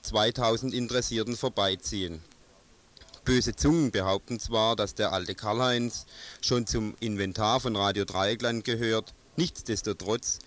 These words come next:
gelang ihm eine zukunftsweisen-, gelang ihm ein zukunftsweisender Rückblick. Dass sich die Idee des freien Radios in den neunziger Jahren so erfolgreich umsetzen ließ,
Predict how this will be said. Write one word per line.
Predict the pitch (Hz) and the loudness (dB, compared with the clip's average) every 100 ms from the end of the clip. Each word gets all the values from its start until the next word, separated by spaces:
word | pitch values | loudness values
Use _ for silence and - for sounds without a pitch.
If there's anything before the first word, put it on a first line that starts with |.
| - - - | -20 -18 -2
gelang | 131 117 135 | 2 2 2
ihm | 143 139 - | 2 0 -2
eine | 101 98 95 | -4 -4 -4
zukunftsweisen-, | 127 120 139 127 - - 117 113 117 - 135 120 - | -6 -2 -2 -2 -6 -6 0 0 0 -4 -8 -8 -4
gelang | 120 110 135 | 0 2 2
ihm | 135 | 0
ein | 104 101 | -2 -4
zukunftsweisender | - 120 135 120 - 95 92 117 127 | -6 -4 -4 -4 -4 -2 -2 -2 -2
Rückblick. | 123 120 - 87 78 - - - - - - - - - - - - - - - - - - | -2 -4 -6 -8 -8 -16 -20 -20 -20 -20 -20 -20 -20 -20 -20 -20 -20 -18 -18 -18 -20 -20 -4
Dass | 120 127 | 0 2
sich | 151 | 0
die | - 123 | 0 -2
Idee | 120 131 151 | 0 2 2
des | 139 104 | 2 -2
freien | - 92 98 104 | -4 0 0 0
Radios | 95 95 107 123 120 - - | 0 0 0 0 0 -2 -4
in | 113 | -6
den | 101 101 - | -4 -4 -4
neunziger | 104 95 101 113 107 | -4 -4 -4 -2 0
Jahren | 101 98 95 104 | 2 2 2 -2
so | 104 | -2
erfolgreich | 95 - 131 147 110 104 - | -2 0 0 0 0 -2 -2
umsetzen | 135 127 117 - 120 | -2 -2 -2 -4 -4
ließ, | 107 110 123 - | -2 -2 -4 -6